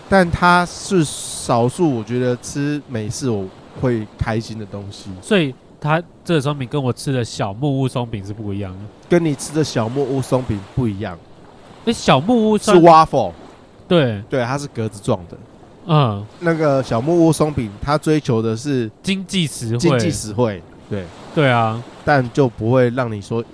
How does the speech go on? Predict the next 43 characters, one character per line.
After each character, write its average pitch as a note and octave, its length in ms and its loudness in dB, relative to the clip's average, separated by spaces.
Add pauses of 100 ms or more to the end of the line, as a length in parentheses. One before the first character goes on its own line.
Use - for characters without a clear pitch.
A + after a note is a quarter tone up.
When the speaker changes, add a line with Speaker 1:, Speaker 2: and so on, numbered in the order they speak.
(100)
Speaker 1:
一 C3+ 80 -6
直 A#2+ 80 -12
想 G#2 180 -10
要 G#2 100 -4
去 G#2 220 -8
吃 - 260 -14
它。 - 100 -18
Speaker 2:
就 F#2+ 160 -4
偶 C#3+ 200 2
尔 B2+ 120 2
路 D#3+ 200 2
过， C#3+ 320 2 (240)
呃， A#2 120 -6
想 A2+ 240 -6
吃， C#3 220 -6
吃 - 240 -6
一 B2 60 -2
下 B2 180 -2
可 G2 300 -6
以。 G2+ 220 -8 (100)
Speaker 1:
对， A#2+ 180 -2 (200)
带 E3+ 180 6
我 A#2 260 0
查 A2+ 340 -4
一 C3 60 -2
下 C3+ 200 0
那 C3 220 -4
一 C3 40 -4
家 B2+ 240 -2
叫 B2 160 -2
什 G#2 140 -8
么 F#2+ 180 -4
名 F#2 80 -12 (100)
字。 F#2+ 160 -10 (240)
Speaker 2:
可 - 80 -4
是 G3 140 0
你 G3+ 100 -2
说 G3+ 200 2
的 F#3+ 80 0
美 C3+ 180 -4
式 D#3+ 220 -4
松 D3+ 240 -2
饼， C3 160 -4